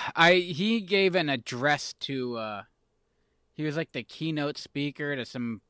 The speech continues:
conference I was at in college. And I'm sitting there, and there's kids surround, ki-, kids around me just enamored, like, <gasps> "Oh my God," like, either starstruck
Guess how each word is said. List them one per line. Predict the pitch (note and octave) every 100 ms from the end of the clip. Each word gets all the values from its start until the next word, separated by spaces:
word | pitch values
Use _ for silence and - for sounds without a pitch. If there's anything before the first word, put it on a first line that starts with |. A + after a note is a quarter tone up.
| _ -
conference | - B2 B2 C#3+ C3+ C#3
I | B2+
was | B2
at | C3 -
in | A2+
college. | A2+ A2+ B2 B2+ A#2+ - _ _ _ _ _ _ _ _ _ -
And | E3+ D3+
I'm | E3 F3+
sitting | - F3+ E3 D#3
there, | C3 -
and | D3 D#3+
there's | D#3 C3+ _
kids | F3 D#3
surround, | - D3+ C3 B2+ C3+ D3 D3+ - -
ki-, | - - _ _ _ _ F3+ _ _ - _ _ _ _ _ C#3+
kids | - G#3 F#3
around | F3+ F3
me | D#3+ C3
just | D3 -
enamored, | D3+ D3 C#3 C#3+ D3+ B2+ A2
like, | A2+ -
<gasps> | G3 F3 C3+ A#2 C#3
"Oh | D#3 D#3+
my | D3+
God," | C3+ D#3+ D3+
like, | D3+ -
either | G#3 G3 F3+
starstruck | - F#3+ G#3 A3 - A#3 A3+